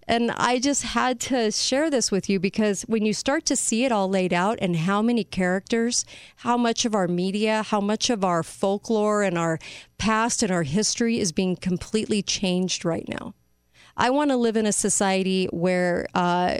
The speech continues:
women are women and men are men, where men act like men.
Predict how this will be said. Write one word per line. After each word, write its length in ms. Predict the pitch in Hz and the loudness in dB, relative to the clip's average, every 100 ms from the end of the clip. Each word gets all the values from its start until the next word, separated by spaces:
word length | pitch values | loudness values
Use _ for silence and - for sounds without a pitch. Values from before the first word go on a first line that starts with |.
| - | -4
women 320 | - 196 208 | -2 0 2
are 80 | 202 | 2
women 240 | 202 202 196 | 0 0 0
and 120 | 196 | 0
men 160 | 196 | 0
are 80 | 196 | 0
men, 320 | 196 226 175 143 _ _ _ _ _ _ _ | 0 -2 -4 -10 _ _ _ _ _ _ _
where 120 | - 190 | -2 2
men 220 | 196 196 | 2 2
act 180 | 196 - | 0 -2
like 200 | 196 - | -2 0
men. 240 | 240 175 | -2 -4